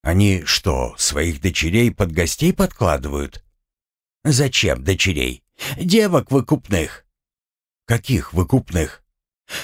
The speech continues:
«Ну, бывают караваны, идущие с поселенцами, девок продают или меняют на что-нибудь. Тут ссыльных много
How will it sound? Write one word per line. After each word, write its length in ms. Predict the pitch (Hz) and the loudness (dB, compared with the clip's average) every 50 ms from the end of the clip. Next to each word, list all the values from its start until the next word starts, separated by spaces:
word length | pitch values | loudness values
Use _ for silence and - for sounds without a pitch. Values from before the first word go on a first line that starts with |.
| - - | 0 2
«Ну, 260 | - 247 247 233 208 | 4 6 6 4 4
бывают 540 | 165 147 170 156 156 170 165 160 131 - - | 4 2 4 4 4 4 4 4 2 0 0
караваны, 640 | - 139 123 123 120 123 131 139 139 131 127 123 - | 2 2 4 4 2 2 2 2 4 4 2 2 2
идущие 640 | - 123 120 104 131 139 127 - - - 123 117 104 | 0 0 2 4 4 4 4 2 2 2 2 2 2
с 60 | - | 2
поселенцами, 960 | - - 117 95 - 120 107 117 113 113 113 101 - 117 107 110 107 95 - - - - - | 0 0 0 2 2 2 4 4 4 4 2 2 2 2 2 2 2 0 -2 -6 -10 -8 -6
девок 480 | - 120 117 180 185 180 160 147 - - | -2 2 4 4 4 4 4 2 0 0
продают 640 | - 139 143 123 139 135 160 190 196 180 - - - - _ | 0 0 2 2 2 2 4 2 2 0 -2 -6 -12 -14 _
или 200 | - 175 180 170 | 0 2 4 4
меняют 640 | 165 165 160 151 156 170 165 160 160 156 127 - - - | 4 4 4 4 4 4 4 2 2 0 -2 -6 -4 0
на 140 | 143 147 135 | 0 0 0
что-нибудь. 720 | - - 113 104 104 107 104 87 76 78 80 - - - _ _ _ _ _ _ - - - - - | 0 0 0 2 2 2 2 2 0 -2 -4 -4 -8 -8 _ _ _ _ _ _ -18 -16 -16 -2 2
Тут 300 | 180 180 165 - - - - | 2 2 2 -2 -6 -4 -2
ссыльных 640 | - - - - 185 185 147 110 107 110 104 - - | 0 0 2 4 4 4 4 4 2 2 0 0 0
много 420 | 135 123 85 69 - 67 - | 2 2 2 0 -2 -6 -8